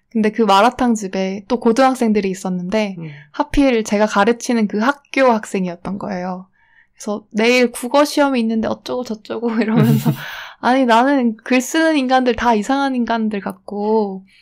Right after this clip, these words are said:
Speaker 1: 시를 왜 그렇게 배워야 돼? 청산별고 왜 그래야 돼?" 뭐 이렇게, <laughs> 이런 식으로 얘기를 하는데 너무 웃긴 거예요. 그래서
Speaker 2: 보씨가 학생일 때도 떠올랐겠네요.
Speaker 1: 저는 되게 좋아했어요, 국어 시간.
Speaker 2: 아, 국어 시간 좋아했구나.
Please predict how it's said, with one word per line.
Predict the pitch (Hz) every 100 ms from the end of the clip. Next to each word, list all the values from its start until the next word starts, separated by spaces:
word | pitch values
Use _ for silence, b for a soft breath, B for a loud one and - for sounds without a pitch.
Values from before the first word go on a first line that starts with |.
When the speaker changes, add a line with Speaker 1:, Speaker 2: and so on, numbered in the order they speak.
| b
Speaker 1:
시를 | - 370 381 247
왜 | 202 214
그렇게 | - 294 - 240
배워야 | 196 180 180
돼? | 180 311 381 -
청산별고 | - 381 415 392 302 269 202
왜 | 180 190
그래야 | 330 349 208
돼?" | 196 -
뭐 | 220
이렇게, | 240 139 226 214
<laughs> | 139 - 170
이런 | 277 320
식으로 | 320 294 269 233 202
얘기를 | 220 240 262
하는데 | 269 254 208
너무 | 196 202
웃긴 | 208 - - 320 285
거예요. | 190 180 202 190 196 190
그래서 | 202 190 _ _ _ _ _ _ _ _ -
Speaker 2:
보씨가 | 151 - 156 151
학생일 | 165 - 180 160
때도 | 151 139 135
떠올랐겠네요. | 156 175 170 143 - 135 131 _ _ _ _ _ _ _ b b b -
Speaker 1:
저는 | 240 262 294 233
되게 | 226 262
좋아했어요, | 285 202 208 226 - 175 180
국어 | 208 202
시간. | 196 147 139
Speaker 2:
아, | 139
국어 | 135 143 139
시간 | 139 139 135
좋아했구나. | - 135 135 131 -